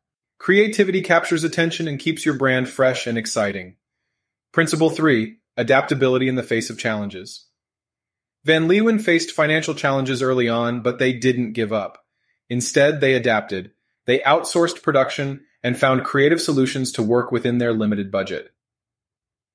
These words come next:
Adaptability is the cornerstone of resilience in business. Market conditions change, unexpected challenges arise. It's inevitable.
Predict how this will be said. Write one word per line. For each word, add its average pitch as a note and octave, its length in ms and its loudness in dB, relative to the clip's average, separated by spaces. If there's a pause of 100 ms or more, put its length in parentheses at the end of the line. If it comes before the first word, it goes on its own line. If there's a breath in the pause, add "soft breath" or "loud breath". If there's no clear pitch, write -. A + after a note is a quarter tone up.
(560)
Adaptability E3 800 4
is C3+ 100 2
the C3 100 0
cornerstone C#3 520 0
of A2+ 80 -2
resilience G#2+ 500 0
in G2+ 100 -2
business. - 600 -8 (300)
Market C#3+ 320 2
conditions C3 420 0
change, C3+ 600 -2 (280 soft breath)
unexpected C#3+ 600 0
challenges B2 480 0
arise. A2 760 0 (300)
It's C3 140 0
inevitable. A2+ 640 2